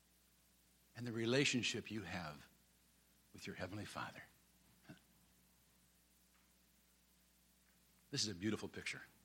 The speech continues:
I'm so glad Paul painted it for us. Jesus wants to come into our heart.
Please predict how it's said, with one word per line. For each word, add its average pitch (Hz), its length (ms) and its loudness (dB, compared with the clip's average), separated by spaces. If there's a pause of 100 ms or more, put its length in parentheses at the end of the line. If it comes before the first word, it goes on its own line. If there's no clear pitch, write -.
(600)
I'm 95 120 -4
so - 340 6
glad 85 180 -6 (1400)
Paul 90 220 0 (160)
painted 92 220 -4
it - 160 -12 (300)
for - 140 -12 (160)
us. - 320 -6 (3000)
Jesus 139 560 8 (1120)
wants 123 240 2
to 127 60 0
come 107 200 -2
into 104 300 0
our 82 120 -6
heart. - 180 -6